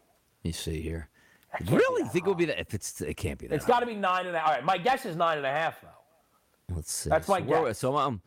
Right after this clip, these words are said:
Speaker 1: I'm looking at, I look under first. Oh, there we go. Yes. Okay. First quarter. And where is Luka? Ten and a half.
Speaker 2: First of all, uh, K W out here setting the lines.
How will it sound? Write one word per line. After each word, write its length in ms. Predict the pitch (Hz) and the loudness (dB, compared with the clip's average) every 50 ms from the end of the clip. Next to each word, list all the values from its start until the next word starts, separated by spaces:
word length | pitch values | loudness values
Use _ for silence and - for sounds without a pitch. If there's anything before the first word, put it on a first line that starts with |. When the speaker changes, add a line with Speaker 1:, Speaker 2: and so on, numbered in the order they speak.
| _ _ _ _ _ _ _ - | _ _ _ _ _ _ _ -2
Speaker 1:
I'm 160 | 92 104 120 | 0 2 2
looking 180 | 131 - 143 | 2 2 2
at, 160 | 131 117 85 90 90 92 | 2 0 0 -2 0 2
I 100 | 98 113 | 2 2
look 180 | 113 127 - 147 | 2 2 0 0
under 160 | 131 117 104 | 0 0 -2
first. 540 | - - - 127 127 127 120 - - - - | -2 0 0 2 2 2 0 -4 -4 0 2
Oh, 100 | 101 104 | 2 2
there 120 | 90 85 | 2 0
we 80 | 78 76 | -4 -6
go. 80 | 78 78 | -6 -4
Yes. 420 | 80 80 73 71 - - - - - - | -4 -4 -4 -6 -8 -10 -10 -10 -10 -10
Okay. 240 | - - 73 62 | -6 -6 -6 -6
First 320 | - - - 101 101 - - | -6 -4 -4 -2 -2 -4 -6
quarter. 580 | - - 95 92 92 90 90 90 90 90 90 87 - - | -6 -4 -2 0 0 0 -2 -2 -2 -4 -4 -6 -6 -6
And 220 | 85 80 82 85 85 | -6 -4 -4 -4 -4
where 240 | 87 90 90 87 - | -2 -2 -2 -4 -4
is 440 | - 82 85 82 82 80 78 - - | -4 -4 -4 -2 -4 -4 -6 -8 -8
Luka? 800 | 78 82 80 78 - - 62 64 64 64 64 64 65 - - - - _ _ _ _ _ _ _ _ _ _ _ _ _ _ _ _ - | -6 -6 -6 -6 -6 -8 -8 -6 -6 -4 -6 -6 -8 -10 -12 -14 -18 _ _ _ _ _ _ _ _ _ _ _ _ _ _ _ _ -4
Ten 220 | - - 92 87 | -2 0 0 2
and 120 | 82 78 78 | 0 -2 -4
a 40 | 78 | -6
half. 580 | - 76 73 76 73 71 - - - - - _ _ _ _ _ _ - 78 - - - - - - - - - - - - - - - - _ _ _ - | -8 -10 -10 -10 -10 -12 -12 -14 -18 -20 -20 _ _ _ _ _ _ -10 -8 -6 -6 -6 -6 -8 -8 -8 -10 -10 -12 -14 -16 -18 -20 -20 -20 _ _ _ -2
Speaker 2:
First 240 | 123 131 127 110 - | 0 0 0 0 -2
of 60 | 113 | -2
all, 340 | 104 101 98 98 98 101 - | -2 0 -2 -2 -4 -8 -10
uh, 140 | - 104 104 | -10 -12 -10
K 200 | 98 - 117 117 | -4 -2 -2 -2
W 320 | 110 104 113 107 107 107 104 | 0 0 -2 -2 -2 -2 -2
out 100 | 101 98 | -4 -4
here 140 | 101 95 | -4 -8
setting 340 | - - 113 101 98 98 98 | -8 -6 -4 -4 -2 -2 -2
the 20 | 95 | -2
lines. 400 | 95 95 92 87 85 80 - - | -4 -4 -6 -8 -10 -14 -20 -20